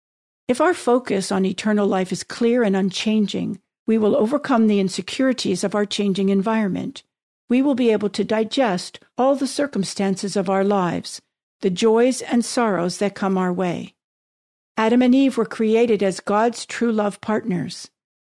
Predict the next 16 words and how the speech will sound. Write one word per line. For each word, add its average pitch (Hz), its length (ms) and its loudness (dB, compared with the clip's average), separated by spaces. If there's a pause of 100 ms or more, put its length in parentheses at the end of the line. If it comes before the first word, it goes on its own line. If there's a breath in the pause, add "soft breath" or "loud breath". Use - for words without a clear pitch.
(200)
There 247 160 4
is 240 120 0
no 233 120 2
question 247 480 -2
about 190 340 -4
this. - 380 -10 (600)
Accordingly, 208 840 0 (260 soft breath)
we 220 160 2
ought 233 160 2
to 240 100 -2
live 196 240 0
as 190 140 -2
God's 180 340 -4
true 202 160 -4
love 185 240 -4
partners. - 640 -6